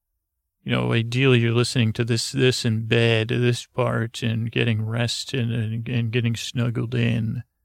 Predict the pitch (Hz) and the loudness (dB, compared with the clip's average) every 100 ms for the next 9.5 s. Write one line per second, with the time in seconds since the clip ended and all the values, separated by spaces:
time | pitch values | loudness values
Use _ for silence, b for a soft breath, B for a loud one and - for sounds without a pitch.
0 | _ _ _ _ _ - - 120 120 117 | _ _ _ _ _ -12 -4 -2 0 0
1 | 123 131 127 120 139 131 135 127 131 117 | 2 4 4 2 0 0 2 4 4 6
2 | 117 110 127 110 - - 135 120 - 120 | 6 4 2 -2 -2 0 2 2 0 -6
3 | - - 131 123 120 - 123 113 120 120 | -6 -4 -2 0 -2 -4 -2 0 0 0
4 | 117 - _ _ _ _ _ _ _ _ | -4 -8 _ _ _ _ _ _ _ _
5 | _ _ _ _ _ _ _ _ _ _ | _ _ _ _ _ _ _ _ _ _
6 | _ _ _ _ - 139 110 107 107 113 | _ _ _ _ -6 -2 0 0 0 -2
7 | 113 117 131 123 113 113 - - 123 120 | -2 -2 0 0 -2 -4 -8 -4 0 2
8 | 117 113 110 104 117 110 110 113 123 120 | 4 4 2 2 0 0 -2 -2 -2 -2
9 | 117 113 110 113 | -4 -4 -4 -6